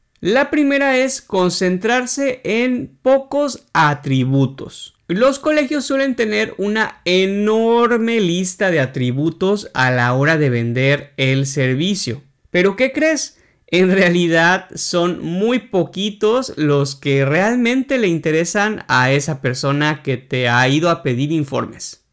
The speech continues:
No agobies a tu interesado con esa lista interminable de atributos. Mejor escúchale, déjale hablar. Escúchalo e identifica qué es lo que realmente está buscando esa persona.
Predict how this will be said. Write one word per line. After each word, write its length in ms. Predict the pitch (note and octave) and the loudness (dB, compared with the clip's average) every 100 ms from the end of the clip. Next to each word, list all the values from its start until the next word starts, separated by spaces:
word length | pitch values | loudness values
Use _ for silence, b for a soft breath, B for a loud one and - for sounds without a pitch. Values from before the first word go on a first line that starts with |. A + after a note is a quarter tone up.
| _ - | _ -2
No 280 | D3+ E3+ F3+ | 2 4 4
agobies 540 | E3+ D#3+ E3+ F3+ E3 | 4 2 4 2 0
a 100 | C#3+ | -2
tu 80 | C3+ | -2
interesado 640 | C3 C3 B2+ C#3 C#3+ C#3+ | 0 -2 0 2 2 2
con 160 | C#3 C#3 | 0 0
esa 180 | D3 D#3+ | 0 0
lista 300 | D#3 - F3+ | -2 -2 -2
interminable 1120 | F3 D3 D3 D3 D3 D3 D3 D3+ D3+ D#3+ D3 | 0 0 0 2 0 0 2 2 2 2 0
de 40 | |
atributos. 960 | C3 C3+ B2 A#2+ C#3 C#3 A2+ B2 - b b b - | -2 -4 -6 -2 -2 -2 -6 -8 -12 b b b -4
Mejor 640 | C#3+ C#3+ C#3 D#3+ D#3+ D#3+ - | 0 0 0 2 2 0 0
escúchale, 1000 | C#3 C3+ - - A#3 C#4 - D#3+ C3 B2 | 0 0 -6 -4 -2 -2 -2 0 0 0
déjale 420 | E3+ G#3 A#3 G#3 | -2 -2 -2 0
hablar. 520 | E3 E3 F#3+ F#3 - _ _ | 0 0 2 0 -4 _ _
Escúchalo 880 | C#3+ D3 - G#3+ B3 - C4+ C4 B3+ - | -2 -2 -2 -2 -2 0 2 2 -2 0
e 80 | F3 | 2
identifica 1040 | F3+ F3+ F3+ G3 F#3 A#3 A#3 A3+ - - _ - | 2 0 -2 -4 -4 -6 -4 -4 -6 -20 _ -6
qué 280 | C4 C#4 C#4+ | 0 2 2
es 120 | B3 | 0
lo 160 | C4 | -2
que 140 | C4+ B3+ | -2 -2
realmente 600 | C4 C4 C4 B3 A#3 B3+ | 0 0 -2 -2 -4 -4
está 300 | A#3+ G#3+ G#3 | -4 -2 0
buscando 560 | A3+ A3 G3 F#3 F#3+ | 0 -4 -2 -2 0
esa 320 | G#3 G3+ G#3 A3 | -2 -2 -2 -2
persona. 560 | A3 - C4 F3+ - | -4 -2 -2 -2 -6